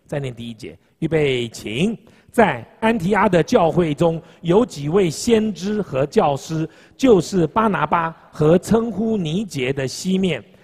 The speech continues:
古利奈人路求、与分封之王希律同养的马念，并扫罗。我，我，我告诉各位哈，为什么圣经要把这个名字列下来？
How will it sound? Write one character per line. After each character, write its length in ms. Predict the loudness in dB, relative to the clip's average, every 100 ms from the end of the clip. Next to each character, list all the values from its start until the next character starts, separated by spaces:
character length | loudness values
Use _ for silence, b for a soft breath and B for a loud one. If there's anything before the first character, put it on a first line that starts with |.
| b
古 220 | b -2 0
利 220 | 2 0
奈 260 | 0 0
人 320 | 0 0 0 0
路 240 | -2 -2
求、 360 | -6 -8 -8 -10 b b
与 260 | -8 -6 -2
分 340 | 4 4 4
封 320 | -4 -2 -2 -4
之 160 | -6
王 280 | -4 -4 -6
希 300 | -8 -4 -4
律 260 | -2 -6 -8 b
同 300 | -8 -6 -4
养 240 | -2 -4 -4
的 100 | -6
马 360 | -6 -8 -8
念， 300 | -4 -2 -2 -6 b b
并 380 | -4 -4 -4 -10
扫 360 | -14 -10 -8 -8
罗。 400 | -8 -6 -4 -6 b b b b b b _
我， 100 | -6
我， 180 | -2 0
我 60 | 2
告 120 | 0
诉 100 | 0
各 140 | -2
位 120 | -2 -4
哈， 240 | -8 -14 -20 _ _ _ _ _ _ 2
为 100 | 2
什 180 | 2
么 140 | -8 -4
圣 240 | -2 -2
经 240 | -4 -6 -2
要 140 | -2
把 120 | -4
这 140 | -10 -8
个 100 | -8 -10
名 160 | -16
字 120 | -12 -10
列 180 | -8 -8
下 180 | -10
来？ 240 | -14 -18